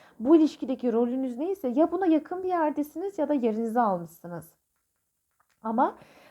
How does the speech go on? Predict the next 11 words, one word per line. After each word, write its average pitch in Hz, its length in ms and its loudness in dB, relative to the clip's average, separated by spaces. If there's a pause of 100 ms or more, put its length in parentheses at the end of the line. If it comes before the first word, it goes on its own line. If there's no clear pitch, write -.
(140)
ulaşamama, 254 680 4
kırgınlıklar, 240 840 -2
kişinin 302 320 -10
çok 330 200 -6
uzakta 277 380 -2
kalması 226 500 -4
veya 240 300 4
ağır 359 260 2
derecede 226 440 -2
kırıcı 240 380 -4
olan, 240 300 -2